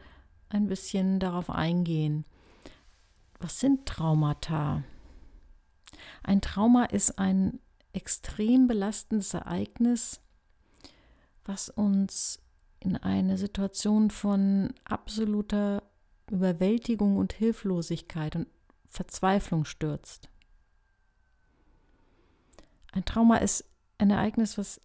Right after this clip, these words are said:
erstmal unsere Fähigkeit, etwas zu verarbeiten, überfordert. Warum erstmal, darauf gehe ich nachher noch ein. Was sind die häufigsten Gründe für Traumatisierung? Es gibt Gründe, die zum Glück,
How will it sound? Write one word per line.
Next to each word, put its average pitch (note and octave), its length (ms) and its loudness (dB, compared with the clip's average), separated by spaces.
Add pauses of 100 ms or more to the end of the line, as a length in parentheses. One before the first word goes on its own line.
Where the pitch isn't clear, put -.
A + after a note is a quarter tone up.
(180)
erstmal A#3 540 -2
unsere G3+ 600 0
Fähigkeit, A3 760 -6
etwas - 320 -6
zu F#3+ 100 -4
verarbeiten, G3 840 -4
überfordert. F#3 1000 -4 (1800)
Warum G3+ 220 6
erstmal, A#3+ 360 4
darauf G#3 300 0
gehe G#3 100 -4
ich G3+ 120 -4
nachher G3 220 0
noch F#3 160 -4
ein. D#3+ 400 -4 (1160)
Was E3+ 120 -2
sind A3+ 160 2
die G#3 120 2
häufigsten A3 760 -2
Gründe C4 300 2
für F3 160 -2
Traumatisierung? E3+ 960 -2 (720)
Es - 180 -10
gibt - 160 -6
Gründe, G#3+ 260 6
die F3+ 200 -4
zum F#3 280 4
Glück, G#3 520 2